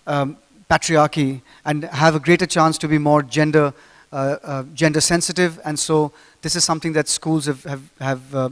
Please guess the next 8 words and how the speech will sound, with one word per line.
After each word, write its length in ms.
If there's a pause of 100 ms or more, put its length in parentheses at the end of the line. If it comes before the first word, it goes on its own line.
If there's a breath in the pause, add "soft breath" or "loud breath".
looked 280
at, 280 (400 soft breath)
uh, 100
quite 220
seriously 560 (480 soft breath)
in 100
America. 400
But 360